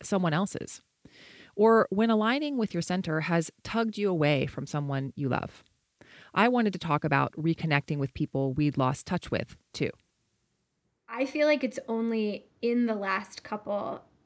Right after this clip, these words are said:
Speaker 2: couple weeks even <laughs> that I feel like I am, have sort of, like, the brain cells or the bandwidth or, like, the emotional bearings to do any repair or, like,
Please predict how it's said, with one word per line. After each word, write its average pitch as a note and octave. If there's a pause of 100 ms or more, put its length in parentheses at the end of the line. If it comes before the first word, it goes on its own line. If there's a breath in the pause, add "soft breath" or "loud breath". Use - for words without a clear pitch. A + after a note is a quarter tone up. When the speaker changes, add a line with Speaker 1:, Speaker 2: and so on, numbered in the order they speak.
(300)
Speaker 2:
couple C#4+
weeks A#3+
even D#4+
<laughs> -
that D4+
I B3+
feel A#3
like A3+
I A3
am, G#3 (380 loud breath)
have B3+
sort D4+
of, B3+
like, A3+
the A3
brain A3+
cells A#3+
or A3
the G#3+
bandwidth A3
or, A3
like, G#3
the A3
emotional G#3 (840 loud breath)
bearings D#4 (200)
to C#4
do B3
any A3+ (140)
repair G#3
or, G#3+
like, G3